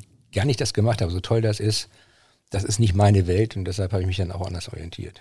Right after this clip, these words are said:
War ja während meiner oder nach meiner Studentenzeit, äh, unmittelbar bevor ich mein Jurastudium begonnen habe.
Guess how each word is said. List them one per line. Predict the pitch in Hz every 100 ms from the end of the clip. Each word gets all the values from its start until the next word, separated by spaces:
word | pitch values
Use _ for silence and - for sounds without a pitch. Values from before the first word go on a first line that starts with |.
| -
War | 104
ja | 107 98 87
während | 110 110 101
meiner | 95 92 92 85 - -
oder | 87
nach | 95 101
meiner | 107 95
Studentenzeit, | 90 85 101 107 101 104 95 - - - _ _ _ _ _
äh, | 90
unmittelbar | 92 110 104 92 90 87
bevor | 87 104
ich | 87
mein | 90
Jurastudium | 101 85 - 78 82
begonnen | 85 -
habe. | 87